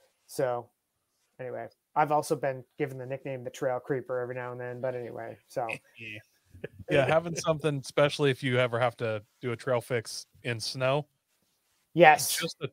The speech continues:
Speaker 2: tarp will make such a difference.
Speaker 1: There was a, a slightly damning photo that my wife took of me when my buddy Martin and I were out towards Bend, and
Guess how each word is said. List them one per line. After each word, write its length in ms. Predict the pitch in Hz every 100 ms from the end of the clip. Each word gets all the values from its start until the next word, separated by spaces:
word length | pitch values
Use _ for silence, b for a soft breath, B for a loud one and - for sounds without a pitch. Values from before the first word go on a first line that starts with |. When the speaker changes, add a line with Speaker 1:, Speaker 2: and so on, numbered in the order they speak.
| -
Speaker 2:
tarp 400 | 156 135 120 - -
will 180 | 120 117
make 300 | 117 117 110 160
such 520 | - - - 127 -
a 20 |
difference. 500 | 120 120 - - - - _ _
Speaker 1:
There 120 | 208
was 140 | 220 214
a, 120 | 214 214
a 60 |
slightly 520 | - 226 208 226 214
damning 480 | 180 190 180 185 175
photo 320 | 170 180 165 160
that 120 | 165
my 180 | 160 147
wife 300 | 147 147 151
took 180 | 170 160
of 100 | 147
me 160 | 147 143
when 220 | 139 135
my 120 | 135
buddy 220 | 135 143
Martin 320 | 135 135 143 143
and 120 | 135
I 120 | 131
were 300 | 131 127 123 - - _ _ -
out 240 | 139 - - -
towards 300 | 170 147 117
Bend, 380 | 151 135 131
and 240 | 127 127